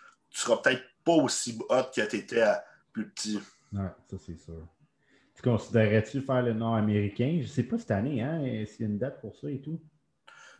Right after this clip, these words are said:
Speaker 1: Euh, mettons, non, j'ai, ma-, j'ai pas de passeport, là, fait que <laughs>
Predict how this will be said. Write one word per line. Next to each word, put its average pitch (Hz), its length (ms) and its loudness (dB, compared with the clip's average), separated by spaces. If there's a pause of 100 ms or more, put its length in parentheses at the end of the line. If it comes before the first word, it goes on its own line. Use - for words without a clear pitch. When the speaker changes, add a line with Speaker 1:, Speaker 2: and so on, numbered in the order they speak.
Speaker 1:
Euh, 104 480 2 (140)
mettons, 113 300 4
non, 127 200 6 (120)
j'ai, 107 140 -4
ma-, 110 260 0
j'ai 90 100 -10
pas 127 160 -2
de - 60 -10
passeport, 95 580 -4
là, 123 120 -8 (120)
fait 85 180 -8
que 85 160 -6
<laughs> 127 520 2